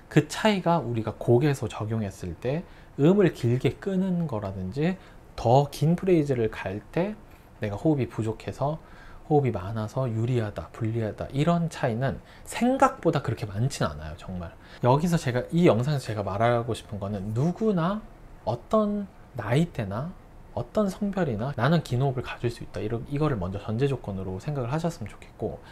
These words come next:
이 긴 호흡을 가지기 위한 노력들을, 어떤 노력을 해야 되는지 제가 얘기를 한번 해보겠습니다. 일단 저번에 얘기한 대로 복식 호흡을 통해서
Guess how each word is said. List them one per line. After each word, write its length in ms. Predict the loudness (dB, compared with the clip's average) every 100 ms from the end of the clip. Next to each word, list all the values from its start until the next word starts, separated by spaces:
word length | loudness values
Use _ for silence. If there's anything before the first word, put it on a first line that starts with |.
| -18 -18 -12 -2
이 80 | -2
긴 200 | 2 4
호흡을 260 | 6 4
가지기 520 | 0 -2 -2 0 0 0
위한 400 | 2 2 2 0
노력들을, 720 | -2 -2 -4 -8 -6 -4 -4 -6
어떤 320 | -8 0 2 4
노력을 320 | 2 -2 -2
해야 160 | -2 -2
되는지 380 | -2 -4 -6
제가 300 | -10 -8 -8 -8 -10 -8
얘기를 280 | -6 -6
한번 220 | -6 -8 -6
해보겠습니다. 560 | -4 -6 -10 -14 -8
일단 240 | -4 0 0
저번에 380 | 2 2 4 4
얘기한 340 | 2 0 0
대로 400 | 0 0 0 -2 -10 -2
복식 420 | 2 2 0 -2
호흡을 580 | 2 2 2 2 4 2 -2
통해서 560 | -2 -2 0 0 -2